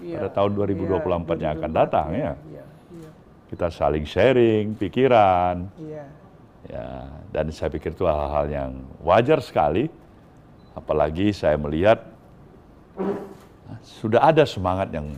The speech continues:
Speaker 2: yang cukup kuat pada diri Mbak Puan untuk mempersiapkan dirinya.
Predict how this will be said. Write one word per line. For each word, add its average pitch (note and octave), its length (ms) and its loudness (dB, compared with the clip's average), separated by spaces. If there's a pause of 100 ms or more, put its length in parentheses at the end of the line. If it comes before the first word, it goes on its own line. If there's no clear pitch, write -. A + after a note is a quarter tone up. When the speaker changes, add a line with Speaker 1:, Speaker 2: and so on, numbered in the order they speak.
(220)
Speaker 2:
yang C#2+ 160 -8
cukup - 320 -8 (1120)
kuat C#3 320 10
pada D#2+ 160 2
diri D2 640 -4 (480)
Mbak D2 240 -2
Puan G2 320 4
untuk D2+ 160 -8
mempersiapkan D2+ 560 -6
dirinya. D#2 560 -2